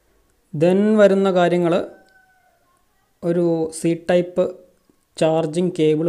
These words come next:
വരുന്നുണ്ട്. ഫുൾ വൈറ്റാണ് കേബിളും അതുപോലെ തന്നെ അഡാപ്റ്ററെല്ലാം. Then Huawei-യുടെ തന്നെ ഒരു ചാർജിങ്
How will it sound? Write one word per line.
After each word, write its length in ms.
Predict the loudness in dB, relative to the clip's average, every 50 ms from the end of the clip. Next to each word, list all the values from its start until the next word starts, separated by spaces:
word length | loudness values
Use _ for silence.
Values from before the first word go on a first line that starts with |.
| -2
വരുന്നുണ്ട്. 380 | -2 -2 -4 -6 -6 -6 -8 -10 -12 -14 _ _ _ _ _ _ _ _ _ _ _ _ _ _ _ _ _ _ _ _ _ _ _ _ _ _ _ _ _ _ _ _ _ _ _ _ _ _ _ _ _ _ _ _ _ _ _ _ _ _ _ _ _ _ _ _ _ _ _ _ _ _ _ _ _ -10
ഫുൾ 200 | -6 -4 -2 -2 -2 -2 -2 -2
വൈറ്റാണ് 500 | -2 -2 -4 -6 -8 -8 -6 -6 -6 -8 -8 -8
കേബിളും 360 | -8 -6 -6 -4 -6 -6 -6 -8 -12 -14
അതുപോലെ 240 | -12 -10 -10 -10 -10 -10
തന്നെ 140 | -10 -10 -10
അഡാപ്റ്ററെല്ലാം. 540 | -12 -14 -14 -14 -14 -14 -14 -14 -16 -18 _ _ _ _ _ _ _ _ _ _ _ _ _ _ _ _ _ _ _ _ _ _ _ _ _ _ _ _ _ _ _ _ _ _ _ _ _ _ _ _ _ _ _ _ _ _ _ -12 -6 -4 -4
Then 160 | -2 -2 -4 -4 -6 -8 -10 -14 -18 -12 -6
Huawei-യുടെ 580 | -2 0 2 2 2 2 2 2 0 0 0 -2 -2
തന്നെ 240 | -2 -2 -4 -6 -8 -12 -18 _ _ _ _ _ -6 -6
ഒരു 160 | -4 -4 -4 -4 -6 -8 -12 -18 _ _ _ _ _ _ _ _ -8 -4
ചാർജിങ് 500 | -4 -2 -2 -2 -4 -4 -4 -4 -4